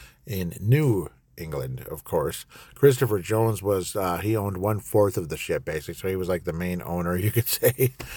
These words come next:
Interesting how that works out. But the Mayflower, yep. I mean, I like to, th-, you know,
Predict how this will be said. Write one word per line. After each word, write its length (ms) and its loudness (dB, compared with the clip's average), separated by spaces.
Interesting 420 0
how 140 -2
that 220 0
works 280 -2
out. 240 -2
But 240 -4
the 120 -2
Mayflower, 680 0
yep. 300 -2
I 80 -2
mean, 240 -6
I 60 6
like 200 8
to, 60 2
th-, 300 -6
you 100 0
know, 160 6